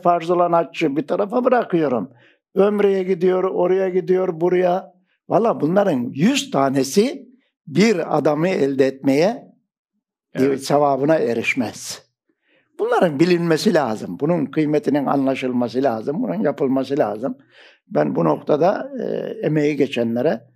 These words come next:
Speaker 1: gerçekten çok teşekkür ediyorum.
Speaker 2: Allah razı
Speaker 1: Allah
Speaker 2: olsun.
Speaker 1: razı olsun.
Speaker 2: Şimdi biz <clears throat> hakikaten, hani, yağımızla kavrulmak diye bir tabir var ya hocam, yağıyla
Speaker 1: Evet.
Speaker 2: kavrulmak. Biz hakikaten bu zamana kadar yağımızla kavrulduk.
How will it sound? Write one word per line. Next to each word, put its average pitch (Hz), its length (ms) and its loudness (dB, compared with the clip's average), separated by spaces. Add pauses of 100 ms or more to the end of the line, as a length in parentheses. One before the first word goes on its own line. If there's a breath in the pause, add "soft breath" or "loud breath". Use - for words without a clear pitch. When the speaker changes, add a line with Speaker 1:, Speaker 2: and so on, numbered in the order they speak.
(280)
Speaker 1:
gerçekten 160 520 0
çok - 260 -8
teşekkür 120 420 -6
ediyorum. 101 320 -6
Speaker 2:
Allah 101 220 2
razı 127 260 2
Speaker 1:
Allah 123 120 0
Speaker 2:
olsun. 113 120 -4
Speaker 1:
razı 110 160 -10
olsun. - 260 -8
Speaker 2:
Şimdi 151 360 0
biz - 200 -2
<clears throat> - 0 -
hakikaten, 123 800 -2 (360)
hani, 107 140 -4
yağımızla 151 760 2
kavrulmak 147 840 -2
diye 123 180 -2
bir 117 80 -12
tabir 123 340 2
var 135 200 0
ya 92 100 -2
hocam, 82 220 -10
yağıyla 104 480 0
Speaker 1:
Evet. 95 100 -8
Speaker 2:
kavrulmak. 87 640 -4 (580)
Biz 120 260 -12
hakikaten 131 520 -2
bu 120 40 -14
zamana 101 360 -2
kadar 135 240 0
yağımızla 104 680 0 (260)
kavrulduk. 82 540 -4